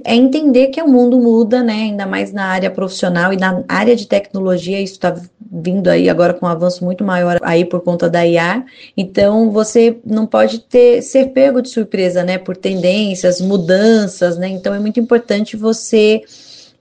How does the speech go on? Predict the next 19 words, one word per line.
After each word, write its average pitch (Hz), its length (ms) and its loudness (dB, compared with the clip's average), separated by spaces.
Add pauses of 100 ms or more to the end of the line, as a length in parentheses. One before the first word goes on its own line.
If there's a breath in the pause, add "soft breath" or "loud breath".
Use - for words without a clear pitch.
é, 101 760 2 (300)
ter 240 220 4
essa 247 300 -4
mente 226 320 -4
aberta. 190 540 -4 (320 loud breath)
E 233 100 4
aí, 233 220 4
um 294 100 2
dos 277 220 -2
erros 233 260 0
que - 120 -4
atrapalham 220 720 0
bastante 220 640 0
é, 196 40 0 (200)
é 208 180 2
a 240 200 0
procrastinação 240 1000 -2
educacional, 240 760 0
né? 185 220 -4